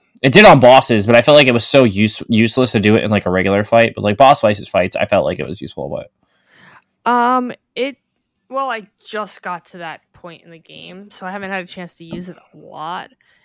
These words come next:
Speaker 2: It seems to be pretty fast, and in this one, which is very interesting, which is the same in the last one, but it wasn't explained as well. I don't know if you
Speaker 1: <laughs>
Speaker 2: realize this, but you can chain them together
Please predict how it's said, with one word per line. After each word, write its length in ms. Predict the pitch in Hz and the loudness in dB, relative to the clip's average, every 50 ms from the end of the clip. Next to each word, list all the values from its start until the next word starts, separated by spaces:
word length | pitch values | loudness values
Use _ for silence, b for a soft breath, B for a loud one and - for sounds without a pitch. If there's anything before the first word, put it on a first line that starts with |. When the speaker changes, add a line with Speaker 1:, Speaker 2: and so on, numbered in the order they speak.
| _ _ - | _ _ -20
Speaker 2:
It 120 | 190 185 _ | -20 -20 _
seems 360 | - - 240 254 277 269 - | -20 -18 -16 -16 -16 -16 -16
to 60 | - | -16
be 100 | 220 208 | -18 -18
pretty 280 | 180 - 208 196 196 170 | -18 -18 -18 -18 -18 -20
fast, 600 | - - 180 165 165 180 196 202 - - _ _ _ - | -18 -16 -14 -12 -10 -10 -12 -14 -16 -20 _ _ _ -20
and 200 | 190 196 190 - | -20 -20 -20 -20
in 280 | - 202 202 190 175 180 | -20 -20 -20 -20 -20 -18
this 260 | - 196 202 - - 247 | -18 -18 -18 -16 -16 -14
one, 280 | 247 240 226 202 202 _ | -14 -14 -14 -18 -20 _
which 180 | 180 180 - - | -20 -20 -20 -20
is 140 | 190 175 | -20 -20
very 320 | 180 185 190 196 190 - 101 | -18 -16 -14 -14 -14 -16 -16
interesting, 640 | 175 180 175 - 202 220 233 233 233 220 226 233 226 b b b b b | -20 -20 -20 -20 -20 -20 -20 -18 -18 -18 -18 -18 -20 b b b b b
which 180 | - 247 - | -16 -12 -12
is 120 | 269 233 220 | -12 -12 -12
the 100 | 247 240 | -14 -16
same 300 | - - 285 277 285 285 | -14 -10 -10 -8 -8 -8
in 100 | 269 240 | -8 -8
the 80 | 202 | -8
last 480 | 190 180 170 160 160 170 196 185 - - | -10 -10 -8 -8 -8 -8 -10 -12 -14 -14
one, 240 | 240 247 247 240 208 | -12 -12 -12 -12 -12
but 120 | 202 202 170 | -14 -14 -14
it 100 | - - | -16 -14
wasn't 340 | 196 202 202 190 226 - | -12 -12 -12 -12 -14 -20
explained 600 | - 175 - - - - _ - 185 190 190 180 | -20 -20 -20 -20 -20 -20 _ -14 -12 -12 -12 -12
as 220 | 175 175 170 - _ | -14 -16 -16 -18 _
well. 420 | 170 165 165 170 185 214 233 233 _ _ _ _ _ _ _ _ _ _ - | -12 -10 -8 -8 -8 -10 -12 -16 _ _ _ _ _ _ _ _ _ _ -12
I 60 | 214 | -12
don't 140 | 226 196 214 | -12 -10 -10
know 80 | 247 240 | -10 -12
if 120 | 196 - | -10 -12
you 120 | - 202 185 | -12 -14 -12
Speaker 1:
<laughs> 40 | 185 | -10
Speaker 2:
realize 400 | 196 202 214 226 233 240 226 - | -10 -8 -8 -6 -8 -8 -10 -10
this, 420 | 226 240 254 - - - - _ _ _ _ _ _ _ _ _ _ _ | -10 -10 -10 -10 -14 -20 -20 _ _ _ _ _ _ _ _ _ _ _
but 100 | - 135 | -18 -14
you 180 | 214 233 240 220 | -12 -12 -10 -10
can 240 | - 240 220 190 - _ | -10 -10 -10 -12 -14 _
chain 560 | - - - - 247 240 240 240 247 240 226 | -12 -10 -8 -8 -8 -8 -8 -8 -8 -10 -10
them 180 | 214 214 220 | -10 -10 -12
together 720 | 190 - 214 185 - - 175 175 180 190 226 262 277 - | -14 -16 -18 -16 -10 -8 -8 -6 -6 -6 -8 -8 -10 -12